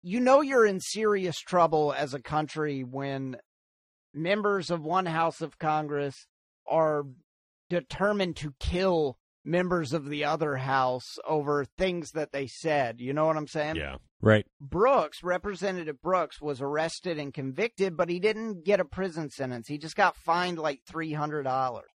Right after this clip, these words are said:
Speaker 1: And a resolution was put forth to expel him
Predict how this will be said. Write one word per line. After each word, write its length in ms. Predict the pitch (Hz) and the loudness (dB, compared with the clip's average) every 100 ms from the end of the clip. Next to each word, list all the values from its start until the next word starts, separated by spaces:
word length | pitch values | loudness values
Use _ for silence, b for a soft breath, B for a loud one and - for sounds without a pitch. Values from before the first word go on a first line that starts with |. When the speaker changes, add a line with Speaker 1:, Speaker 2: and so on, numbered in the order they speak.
| - | -2
Speaker 1:
And 180 | 175 | 0
a 60 | 175 | 2
resolution 720 | 175 180 226 226 196 190 202 | 4 2 2 2 2 2 -2
was 160 | 180 180 | -2 -6
put 300 | - 202 220 - | -4 -4 -4 -6
forth 360 | 170 143 160 - _ _ _ - | -4 -2 -2 -6 _ _ _ -4
to 200 | 180 196 | -2 -2
expel 680 | 180 - - - 214 226 | -4 -12 -10 2 4 4
him 360 | 196 165 160 160 | 2 -2 -2 -4